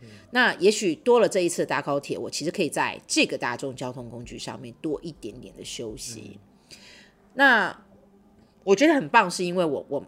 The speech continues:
Speaker 2: 我，我母亲其实也回来，我，我觉得他们也好像感觉到了一些压力上面的一些问题，
Speaker 1: 嗯。
Speaker 2: 所以他也跟我说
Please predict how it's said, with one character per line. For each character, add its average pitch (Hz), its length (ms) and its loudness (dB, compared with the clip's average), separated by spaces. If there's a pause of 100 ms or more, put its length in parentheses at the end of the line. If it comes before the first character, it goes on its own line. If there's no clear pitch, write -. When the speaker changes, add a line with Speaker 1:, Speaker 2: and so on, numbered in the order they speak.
Speaker 2:
我， 170 260 -2
我 180 140 2
母 208 180 -2
亲 160 240 -6
其 - 140 -4
实 156 100 -6
也 139 100 -4
回 127 160 -10
来， 104 160 -8 (120)
我， 180 180 0
我 202 80 6
觉 208 100 6
得 226 80 2
他 254 120 -4
们 262 120 -2
也 143 200 -4
好 113 180 -12
像 139 300 -2 (100)
感 - 160 -10
觉 131 180 -8
到 156 200 -2
了 120 100 -4
一 139 60 -8
些 131 340 -4
压 139 220 -2
力 139 120 -6
上 127 240 -10
面 123 140 -14
的 113 80 -10
一 123 60 -10
些 120 120 -10
问 131 300 -8
题， - 200 -18
Speaker 1:
嗯。 - 60 -20 (240)
Speaker 2:
所 202 140 0
以 - 20 2
他 208 120 4
也 156 40 0
跟 160 140 -8
我 131 100 -12
说 131 400 -8